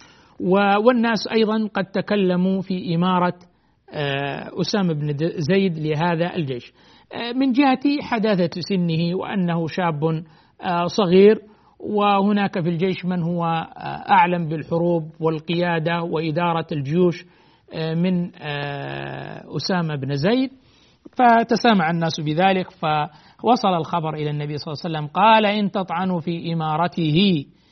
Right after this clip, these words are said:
فقد كنتم تطعنون في إمارة أبيه من قبل"، اللي هو زيد بن حارثة لما كان أميرا على الجيش في، آه، غزوة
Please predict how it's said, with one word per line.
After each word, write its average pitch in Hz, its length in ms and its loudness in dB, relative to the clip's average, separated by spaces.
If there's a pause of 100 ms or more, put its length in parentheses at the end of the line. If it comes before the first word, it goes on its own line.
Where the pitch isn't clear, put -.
(440)
فقد 180 320 2
كنتم 214 400 0
تطعنون 190 640 0
في 185 300 0
إمارة 180 440 4
أبيه 165 540 0
من 156 160 -2
قبل"، 147 420 -2 (480)
اللي 127 140 -8
هو 143 160 -2
زيد 160 300 -2
بن 151 140 -6
حارثة 170 400 -4
لما 175 480 -4 (360)
كان 175 260 -2
أميرا 160 480 -4
على 151 120 -4
الجيش 175 460 -2 (200)
في، 185 380 0 (1080)
آه، 139 380 -4
غزوة 170 360 0